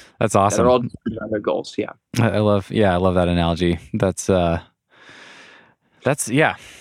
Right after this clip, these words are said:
Speaker 1: that's great. I, um, where to go next? I have a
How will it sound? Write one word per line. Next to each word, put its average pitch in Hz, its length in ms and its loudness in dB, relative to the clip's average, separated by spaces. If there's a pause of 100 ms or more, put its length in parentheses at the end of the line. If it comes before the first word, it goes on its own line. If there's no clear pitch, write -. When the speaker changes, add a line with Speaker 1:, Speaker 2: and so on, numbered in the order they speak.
(240)
Speaker 1:
that's 135 220 -2
great. 113 240 4
I, 127 180 2
um, 127 460 4 (500)
where 139 160 4
to 185 60 0
go 175 160 4
next? 135 260 4
I 110 60 4
have 151 160 2
a - 20 2